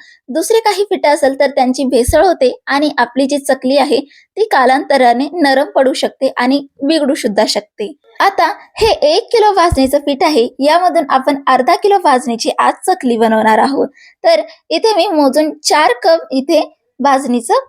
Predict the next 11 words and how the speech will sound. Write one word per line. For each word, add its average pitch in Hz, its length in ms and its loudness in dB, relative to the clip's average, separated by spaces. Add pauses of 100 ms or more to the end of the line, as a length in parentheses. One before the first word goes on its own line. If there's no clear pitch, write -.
पीठ 311 160 0
घेतलेलं 262 460 0
आहे. 226 260 0 (460)
जर 294 240 0
वजन 262 380 0
बघितलं 320 400 0 (120)
तर 403 120 2 (100)
पाचशे 294 320 0
ग्रॅम 233 260 2
आहे, 269 180 0 (380)
तर 311 140 4